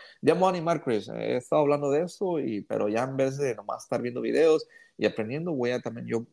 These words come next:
todo lo que he aprendido, todo lo que tengo, eh, ejemplos del pasado y, y análisis, lo voy a estar subiendo, entonces,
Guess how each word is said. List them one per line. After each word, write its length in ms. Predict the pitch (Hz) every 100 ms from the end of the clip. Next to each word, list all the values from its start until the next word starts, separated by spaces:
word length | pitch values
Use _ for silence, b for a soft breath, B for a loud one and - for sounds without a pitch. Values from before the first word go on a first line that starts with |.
| -
todo 160 | 127 131
lo 100 | 117
que 80 | 120
he 40 |
aprendido, 320 | 123 117 131
todo 140 | - 123
lo 80 |
que 80 | 107
tengo, 400 | - 113 123 113 B B B
eh, 320 | - 98 101 95
ejemplos 640 | - - 135 131 135 117
del 140 | 107 -
pasado 760 | 101 - 127 135 127 120 113
y, 160 | 98 92 - - - _ -
y 60 |
análisis, 540 | - - - 381 208 127
lo 80 |
voy 100 | 101
a 20 | 104
estar 160 | 117
subiendo, 340 | - 101 101 101
entonces, 360 | 101 98 98